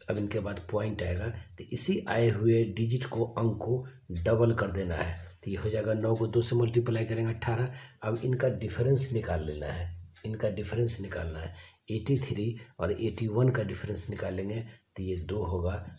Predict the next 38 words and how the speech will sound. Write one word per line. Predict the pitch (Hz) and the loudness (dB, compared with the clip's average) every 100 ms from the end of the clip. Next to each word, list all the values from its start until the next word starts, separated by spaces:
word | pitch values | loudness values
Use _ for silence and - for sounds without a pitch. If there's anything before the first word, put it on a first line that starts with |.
| - | -14
दो | 85 92 90 | -6 -4 -4
का | 92 90 | -2 -2
दो, | 85 90 113 117 - _ | -2 -2 -2 -6 -14 _
दो | 85 90 | -6 -6
नौ | 92 92 | -4 -4
अठारह, | 90 87 - 87 104 117 - - 80 | -4 -4 -6 -4 -4 -4 -10 -14 -6
यानी | 92 - - | -6 -6 -6
एक | 110 120 92 | 0 0 2
बटे | 90 92 | -2 -2
नौ | 95 92 | -4 -4
होगा। | 87 90 104 110 - - - | -4 -2 -4 -6 -12 -20 -10
एक | 104 110 90 | -6 -6 -2
में | 87 87 87 - - | -2 -2 -6 -12 -8
नौ | 95 101 107 | -6 -4 -4
से | 104 | -6
भाग | 87 87 87 | -8 -6 -4
देंगे, | 87 90 117 | -2 -2 -2
तो | 117 - - - | -4 -12 -14 -10
ये | 90 | -8
कितना | - 87 90 | -8 -6 -4
होगा, | 90 | -2
दस, | 87 87 90 | -2 -4 -4
ज़ीरो, | 92 107 135 135 - - - | -2 2 2 0 -8 -16 -2
एक | 113 117 | -2 0
वर्त | 107 90 | -2 -2
में | 90 90 | -4 -2
जाएगा, | 87 90 92 | -2 -2 -4
नौ, | 90 90 107 131 - - _ | -4 -2 -2 -2 -4 -14 _
कट | 92 90 | -8 -6
गया | 95 92 | -6 -6
एक, | 85 101 117 139 135 - - _ | -6 -2 2 2 -2 -12 -20 _
फिर | - 123 | -4 -2
इनमें | 120 104 107 | 0 0 -2
एक | 117 104 | -4 -6
चला, | - 107 110 | -6 -4 -2
ये | 110 107 | -2 2
दस | 120 117 - | 4 4 4
पड़ेगा, | 110 104 123 | 2 4 2